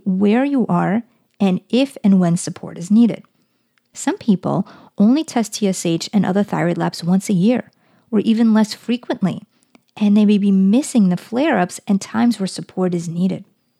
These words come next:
I personally test my thyroid every three months, but if you're someone that has unrelenting symptoms and have noticed that your T S H has fluctuated in the past, testing every quarter or even more often at first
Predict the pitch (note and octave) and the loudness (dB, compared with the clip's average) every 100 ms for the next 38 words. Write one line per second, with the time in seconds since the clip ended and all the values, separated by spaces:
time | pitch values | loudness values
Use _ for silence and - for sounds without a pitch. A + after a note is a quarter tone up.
0 | _ _ _ _ _ _ G3+ A3 - A3+ | _ _ _ _ _ _ -2 0 0 -2
1 | - G3 F3 F#3 - F3+ D#3 D3+ D3 D#3 | 0 0 0 -2 -2 -2 -2 -4 -2 -4
2 | - G3 G3 F#3 - D#3 - - - - | -8 -6 -4 -4 -6 -6 -6 -8 -12 -20
3 | - _ _ _ - G#3 G#3+ - F#4 F4+ | -20 _ _ _ -4 0 0 -2 -6 -2
4 | C4 A3+ G3+ G3 - F#3 - F#3+ F3+ F3+ | 0 2 2 -2 -2 -4 0 0 2 2
5 | F3 F3+ F#3+ G#3+ F#3 - C#3 - G3 G3+ | 2 2 2 2 0 -2 -10 -4 -4 -4
6 | _ - _ _ - F#3+ F#3+ F3+ F#3 F#3 | _ -20 _ _ 0 2 2 4 4 6
7 | G#3+ C4 C4 - - - - F#3+ G3 F#3 | 6 4 2 -4 -16 -14 -6 -2 -2 -2
8 | - G#3 - F#3 - - - B3 C#4 - | 0 -2 0 -2 -2 -14 -6 -4 -4 -8
9 | - G3 - G3 E3 D#3+ D#3+ D#3 - - | -6 -6 -4 -2 -2 -2 -4 -6 -8 -12
10 | D#4+ A3 - - _ _ _ _ _ - | -4 -4 -4 -10 _ _ _ _ _ -6
11 | - B3 C#4 A#3 G3 G3 F#3+ - A#3+ C4+ | -2 0 0 0 2 0 -2 -2 0 2
12 | F3+ - - - _ A3+ B3 - - C4+ | 0 -2 -10 -20 _ -2 -2 -2 -2 0
13 | E4+ D#4+ C#4+ B3+ G#3+ A#3+ A3 F3+ - - | 0 0 0 2 0 2 2 2 -2 -2
14 | B3 D#4 G#3 - | 0 0 -2 -8